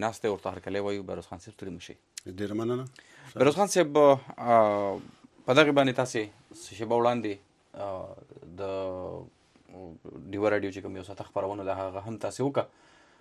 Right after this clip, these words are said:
Speaker 1: په دغه موضوع باندې نو، آه، په دغې باندې که زموږ اوریدونکو ته تفصیل ورکوي چې د پاکستان د حکومت لخوا دغه راپور ته کوم غبرګون مخې ته راغلی دی او واقعي دغه مرستې هغې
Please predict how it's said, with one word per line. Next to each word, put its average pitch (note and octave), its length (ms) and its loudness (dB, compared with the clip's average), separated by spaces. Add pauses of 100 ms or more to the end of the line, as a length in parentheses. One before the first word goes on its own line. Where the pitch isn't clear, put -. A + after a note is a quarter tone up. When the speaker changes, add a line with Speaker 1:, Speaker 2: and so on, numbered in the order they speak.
(160)
Speaker 1:
په A2+ 120 2
دغه B2 200 8
موضوع C3+ 280 4
باندې B2 220 6 (120)
نو، C3 80 4 (440)
آه، G2+ 440 4 (400)
په A#2+ 120 6
دغې D3 220 4
باندې G#2+ 200 0
که G#2+ 120 0
زموږ B2+ 240 2
اوریدونکو A2+ 420 0
ته G2+ 100 -8
تفصیل C3 300 -2
ورکوي A2 320 -2
چې G2 160 -8
د F#2 100 -8
پاکستان G2+ 480 -2
د F#2+ 140 -2
حکومت F#2+ 460 -4 (240)
لخوا G2+ 220 2 (140)
دغه G2 240 0
راپور G#2+ 320 -2
ته G#2 140 -4
کوم G2 140 -6 (200)
غبرګون F#2 560 -6
مخې F#2+ 180 -8
ته F#2+ 120 -8
راغلی G2+ 340 -2
دی B2 80 2 (260)
او G2+ 60 2 (680)
واقعي G2 340 4 (100)
دغه C3 180 6
مرستې C3 320 2
هغې C3 140 2